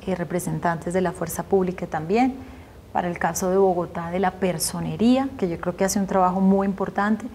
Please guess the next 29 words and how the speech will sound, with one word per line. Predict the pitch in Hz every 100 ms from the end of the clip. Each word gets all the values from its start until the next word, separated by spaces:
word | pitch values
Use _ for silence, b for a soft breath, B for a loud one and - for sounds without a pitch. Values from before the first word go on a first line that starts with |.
| B B B -
Recordar | 190 185 175 170
que | 175
Bogotá | 190 208 196 170
cuenta | 175 190 196
con | 196 208
gestores | 165 160 180 170 175
de | 196
convivencia, | 196 190 175 165 170 170 - B B B -
que | - 185
son | - 185 185
como, | 220 220 233 196 165 - -
digámoslo | 185 180 185 208
así, | 202 202 190
el | - 202
primer | 196 190 185
grupo | 185 233 220 220 220 B 185 B
que | -
se | 196
encarga | 190 190 180 196
de | 208
acompañar | 208 202 190 185 175 180 190 202 208 202
y | 175
de, | 165 160 -
pues, | 180 -
evitar | 240 214 196 208 196 196
que | 208 208
los | 202 190
enfrentamientos | 185 180 180 175 180 165 165 185
lleven | 196 185 190